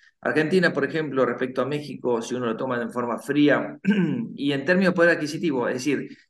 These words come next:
hay dos maneras de medir la riqueza de alguien, eh, en dólares y uniformizada a través de una variable, o bien en términos de poder adquisitivo, es decir, cuántos, cuántas unidades de bienes puedes comprar con ese dólar,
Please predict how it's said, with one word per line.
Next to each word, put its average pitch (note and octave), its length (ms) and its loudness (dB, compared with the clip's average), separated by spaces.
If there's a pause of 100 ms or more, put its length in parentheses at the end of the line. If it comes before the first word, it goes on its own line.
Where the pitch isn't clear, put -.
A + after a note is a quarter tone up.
(120)
hay C3 100 2
dos E3 120 6
maneras F3 260 6
de D3 120 2
medir E3 340 4
la C3+ 180 0
riqueza C3 500 -4
de A2 140 0
alguien, G2+ 480 -4
eh, G#2+ 440 -6
en B2 140 -8
dólares F3 520 2 (240)
y A2+ 160 -8
uniformizada A#2 1000 -2
a A2+ 80 -4
través A2+ 360 -2
de A2 100 -4
una A#2 200 -2
variable, C3+ 580 0 (200)
o C3+ 120 0
bien E3 140 2
en D3+ 60 -4
términos E3+ 260 2
de A#2+ 40 -6
poder D3+ 180 2
adquisitivo, C#3 640 -2
es B2+ 80 -4
decir, B2+ 440 -6
cuántos, E3+ 840 -2
cuántas E3 300 0
unidades D3+ 320 0
de C#3 80 0
bienes D#3+ 220 -2
puedes C3+ 180 -2
comprar C#3+ 220 0
con B2+ 100 -2
ese B2 140 -2
dólar, B2+ 440 2